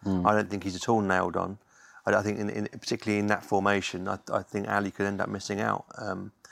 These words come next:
Speaker 2: for the first game against Tunisia. I think it's an important game for him tomorrow night against Italy.
Speaker 1: Mm, 'cause it is interesting. It's a measure of his success in sort of creating a new dimension to the team. We're not even mentioning, you know, people like Wayne Rooney anymore.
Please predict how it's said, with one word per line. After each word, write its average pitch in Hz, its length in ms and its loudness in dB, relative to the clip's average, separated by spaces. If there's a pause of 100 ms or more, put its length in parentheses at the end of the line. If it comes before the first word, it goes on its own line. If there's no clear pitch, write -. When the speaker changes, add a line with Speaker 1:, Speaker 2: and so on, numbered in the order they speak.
(200)
Speaker 2:
for - 80 -16
the 113 80 -8
first 98 260 2
game 92 160 -4
against 98 220 -6
Tunisia. 95 540 -4
I 110 80 2
think 104 160 -2
it's - 120 -10
an 104 160 -2
important 104 400 0
game 107 220 2
for 92 80 -8
him 90 160 -8
tomorrow 90 300 -12
night 90 160 -6
against 92 220 -12
Italy. 101 280 -12 (140)
Speaker 1:
Mm, 101 320 2
'cause 127 140 6
it 151 120 6
is 135 160 8
interesting. 92 640 4
It's - 180 -4
a 107 60 2
measure 104 360 6
of 92 80 6
his 92 340 4 (200)
success - 760 4 (520)
in 98 160 6
sort 98 200 4
of 87 180 2 (240)
creating 107 580 6
a 90 40 4
new 90 380 4 (460)
dimension 98 460 4
to 76 80 -6
the 78 100 -4
team. 82 300 0
We're 101 220 4
not 110 180 4
even 95 260 4
mentioning, 92 580 0 (220)
you 92 80 -2
know, 85 220 -4
people 92 200 2
like 87 140 4
Wayne 87 220 4
Rooney 117 280 4
anymore. 69 340 -6